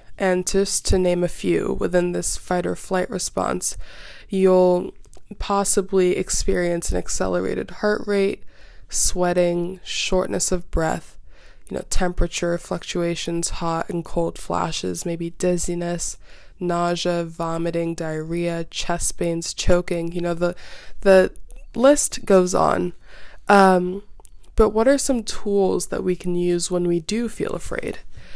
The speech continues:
And, you know, not allow that to progress into another emotion such as anger, because I do feel that it's very common for fear to bleed over into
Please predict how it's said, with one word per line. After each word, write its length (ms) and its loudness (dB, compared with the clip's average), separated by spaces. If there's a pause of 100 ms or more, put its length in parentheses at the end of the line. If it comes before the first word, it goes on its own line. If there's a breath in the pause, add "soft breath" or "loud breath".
(240 loud breath)
And, 480 2 (420)
you 140 2
know, 320 2 (640)
not 320 4
allow 440 4
that 260 -2
to 100 -8
progress 560 -2
into 240 -2
another 420 -2 (320)
emotion 580 2
such 240 -2
as 200 -8
anger, 360 0
because 440 -4
I 80 -4
do 200 -4
feel 260 -6
that 180 -10 (200)
it's 200 -6
very 260 -4
common 500 4
for 360 -4 (340 loud breath)
fear 600 2
to 360 -2
bleed 440 0
over 360 0
into 720 -4